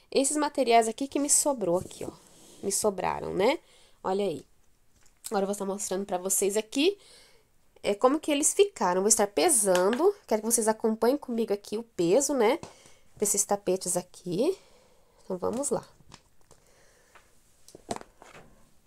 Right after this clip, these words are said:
Um tapete, duzentos e sessenta e uma gramas.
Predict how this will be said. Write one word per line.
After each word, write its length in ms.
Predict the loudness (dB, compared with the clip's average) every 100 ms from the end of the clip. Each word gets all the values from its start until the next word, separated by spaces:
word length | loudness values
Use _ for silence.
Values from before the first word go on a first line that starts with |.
| _ _ _ _ _ _ _ _
Um 220 | 2 4
tapete, 640 | 4 0 0 0 -2 -10
duzentos 640 | -8 -4 0 2 2 2 -2
e 20 |
sessenta 420 | -2 0 -2 0
e 80 | -2
uma 220 | 0 -4
gramas. 720 | -4 -2 0 0 0 0 -4